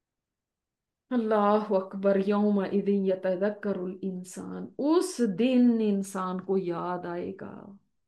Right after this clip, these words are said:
उस दिन इंसान नसीहत पाएगा।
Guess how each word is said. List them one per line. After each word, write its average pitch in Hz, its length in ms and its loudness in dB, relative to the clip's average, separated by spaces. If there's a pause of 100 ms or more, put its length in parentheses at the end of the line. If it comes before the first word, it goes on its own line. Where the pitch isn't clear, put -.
(760)
उस 220 180 -2
दिन 208 300 -2
इंसान 196 480 -4
नसीहत 190 520 -10
पाएगा। - 600 -12